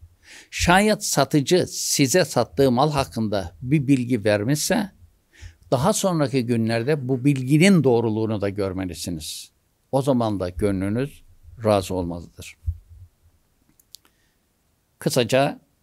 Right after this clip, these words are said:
ticaret, ticaret gibi yapıldığı zaman, ticaretten sakınabilen hiçbir insan yoktur. Herkes bunun dürüstlüğüne riayet ettiği,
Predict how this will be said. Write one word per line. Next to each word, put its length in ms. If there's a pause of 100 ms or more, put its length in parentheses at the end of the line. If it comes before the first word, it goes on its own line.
(300)
ticaret, 720
ticaret 560
gibi 200
yapıldığı 500
zaman, 360 (1500)
ticaretten 680
sakınabilen 760
hiçbir 400
insan 420
yoktur. 580 (500)
Herkes 920 (180)
bunun 520
dürüstlüğüne 640
riayet 460
ettiği, 600